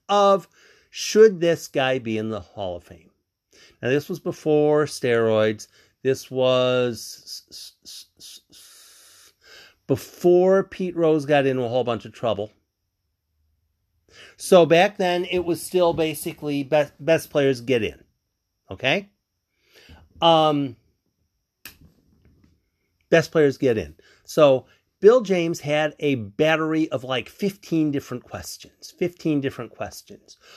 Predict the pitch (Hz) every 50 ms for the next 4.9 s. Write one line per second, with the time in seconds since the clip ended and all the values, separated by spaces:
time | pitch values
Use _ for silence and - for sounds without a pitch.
0 | - - - - _ _ - 135 113 131 151 165 170 165 147 160 156 151 143 139
1 | 135 135 135 135 135 127 107 - - _ _ _ _ - 120 113 135 156 165 165
2 | 156 - - - - 156 151 151 156 151 - _ - 135 135 135 - 135 131 131
3 | 131 123 - _ _ _ _ _ _ _ _ _ _ _ _ _ _ _ _ _
4 | _ - 135 139 - 131 123 107 120 117 110 - - 120 107 87 73 -